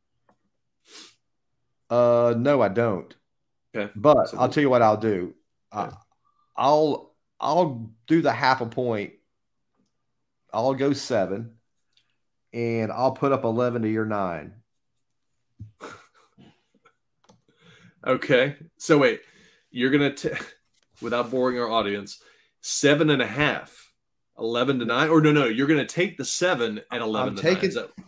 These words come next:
Speaker 1: Yeah, I'm gonna give you the, I'm gonna buy the half a point, and just like my wager, it'll be, I'll put up eleven to your nine.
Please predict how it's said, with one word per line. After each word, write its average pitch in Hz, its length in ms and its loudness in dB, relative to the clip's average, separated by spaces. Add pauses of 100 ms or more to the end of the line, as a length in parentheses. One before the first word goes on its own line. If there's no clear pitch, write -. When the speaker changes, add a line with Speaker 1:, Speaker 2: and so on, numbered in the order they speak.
(160)
Speaker 1:
Yeah, 143 340 0
I'm 131 80 -2
gonna 147 180 -2
give 139 220 -2
you 135 160 0
the, 117 200 -8
I'm 139 140 -4
gonna 143 200 0
buy 143 280 6
the 120 120 0
half 117 240 0
a 107 40 -14
point, 95 460 -6 (200)
and 98 160 -8
just 113 180 -6
like 120 160 -2
my 135 140 0
wager, 104 480 -2
it'll 98 140 -4
be, 101 220 -4 (240)
I'll 107 180 -4
put 120 180 -2
up 117 100 -4
eleven 95 360 -2
to 92 60 -4
your 98 140 -4
nine. 95 440 -6